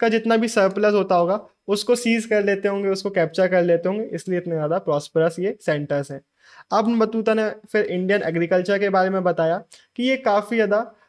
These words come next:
अच्छा है, यहाँ पे प्रोडक्टिविटी ज़्यादा है, क्योंकि यहाँ की जो फर्टाइल सॉइल है, वो काफ़ी ज़्यादा फर्टाइल है, जिसके कारण यहाँ के जो हमारे पेजेंट्स हैं, वो एक ही साल में दो क्रॉप्स ग्रो कर लेते हैं। इन्होंने बताया कि जो सबकॉन्टिनेंट है,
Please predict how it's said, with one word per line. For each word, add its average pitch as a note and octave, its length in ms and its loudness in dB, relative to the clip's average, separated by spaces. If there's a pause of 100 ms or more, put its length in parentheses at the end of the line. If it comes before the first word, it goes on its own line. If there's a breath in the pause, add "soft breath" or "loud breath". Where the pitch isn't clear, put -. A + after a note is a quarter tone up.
(120)
अच्छा F3 400 -4
है, G#3 80 0
यहाँ F#3+ 320 -6
पे F#3 80 -6
प्रोडक्टिविटी F#3+ 720 0
ज़्यादा F3+ 260 2
है, G3 160 0 (100)
क्योंकि G#3 240 0
यहाँ F#3+ 200 0
की G#3 60 0
जो G#3+ 80 0
फर्टाइल F3+ 680 0
सॉइल G3+ 420 2
है, A#3 60 0
वो A3 120 -2
काफ़ी F3 340 -2
ज़्यादा E3+ 200 2
फर्टाइल D#3+ 520 0
है, C#3 180 -10
जिसके E3+ 240 -4
कारण F#3 300 0
यहाँ E3+ 180 -2
के E3+ 120 -4
जो F3 200 -4 (440 loud breath)
हमारे E3+ 280 0
पेजेंट्स F3+ 500 0
हैं, A3 140 -6 (280 soft breath)
वो G#3 80 0
एक A3+ 300 0
ही C4+ 120 0
साल G3 240 2
में A3 160 0
दो F#3+ 120 2
क्रॉप्स F#3 480 -2
ग्रो E3+ 180 0
कर D#3+ 220 2
लेते C#3+ 320 -2
हैं। C#3 200 -14 (400)
इन्होंने A3+ 260 2
बताया G#3+ 320 2
कि G#3+ 120 -2
जो G#3+ 80 -6
सबकॉन्टिनेंट G#3 800 -2
है, A3+ 120 -10